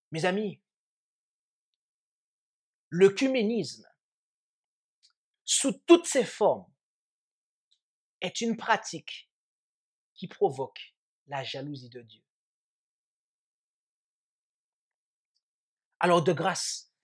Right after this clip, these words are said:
n'écoutez pas les soi-disant chrétiens qui vous accusent d'avoir l'esprit étroit quand vous vous démarquez pour rester fidèle à votre céleste époux,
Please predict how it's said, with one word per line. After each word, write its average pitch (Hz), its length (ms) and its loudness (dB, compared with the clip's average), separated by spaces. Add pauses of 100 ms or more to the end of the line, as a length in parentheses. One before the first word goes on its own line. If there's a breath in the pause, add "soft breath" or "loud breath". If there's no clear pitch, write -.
(1800)
n'écoutez 185 460 -4
pas - 300 -6 (1120)
les 208 160 2
soi-disant 220 540 8
chrétiens 196 640 0 (100)
qui 262 120 0
vous 208 200 2
accusent 233 460 2
d'avoir 180 340 4
l'esprit 196 800 -2
étroit 233 720 4 (720)
quand 311 140 8
vous 339 100 10
vous 294 160 6
démarquez 220 800 6 (300)
pour 262 160 -2
rester 269 360 4
fidèle 160 720 2 (1300)
à 180 100 6
votre 180 320 4
céleste 202 500 2
époux, - 300 -4